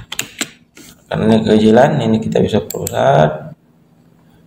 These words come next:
Mungkin bisa lebih, misalnya dua puluh delapan ya. Oke, kita rubah dulu. Jadi kita pilih perintahnya, kemudian setting dulu.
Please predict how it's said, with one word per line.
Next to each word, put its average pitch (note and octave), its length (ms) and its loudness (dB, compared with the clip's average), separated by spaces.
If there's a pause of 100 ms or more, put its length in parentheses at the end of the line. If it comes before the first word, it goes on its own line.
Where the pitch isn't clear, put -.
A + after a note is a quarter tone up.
(1700)
Mungkin A2+ 480 -2
bisa G#2 240 -2
lebih, G2+ 640 -2 (1400)
misalnya G#2+ 320 0
dua G#2+ 160 4
puluh G2+ 40 0 (120)
delapan G2+ 400 0
ya. F2 180 2 (1800)
Oke, - 160 -4 (320)
kita - 160 -2
rubah G#2 320 2
dulu. F#2 140 2 (960)
Jadi F#2+ 160 -2
kita G2 240 0
pilih A2 240 2
perintahnya, G#2 880 0 (160)
kemudian G2 320 -2
setting A#2+ 560 -4
dulu. C3 480 2